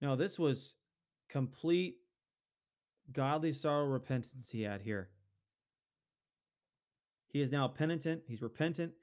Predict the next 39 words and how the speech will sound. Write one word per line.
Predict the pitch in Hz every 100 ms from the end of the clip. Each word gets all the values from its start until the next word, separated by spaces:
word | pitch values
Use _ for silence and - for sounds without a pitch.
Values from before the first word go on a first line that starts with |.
| _ _ _ 135
and |
he | 131
went | 120 -
back | 131 147 156
home | - 110 107 104 _ _ _ _ _ _ _ _ _
to | 131
ask | 127 131
for | 135
forgiveness. | - 113 110 101 98 - - _ _ _ _ _ _ _ _ _ _ _ _
He | 143 135
truly | - 185 202 208
felt | - 175 175
unworthy | 165 165 156 170 156
to | 131
be | 131
his | 123 -
son. | 131 120 110 98 _ _ _ _ _ _ _ _ _ _ _ -
And | 127
by | 143 143
what | 147
he | 165
was | 170
planning | - 165 165
to | 139
say, | - 208 160
showed | 143 - 185 208 151
how | 160
deep | 131 123 185 214 _ _ _ _ _ _
he | 175
thought | - 175 202
of | 175
it. | 110 -
He | 135
thought | 202 196 180
about | 165 135
this | 127
long | 117 123 139 143 143
and | 135
hard. | 123 113 95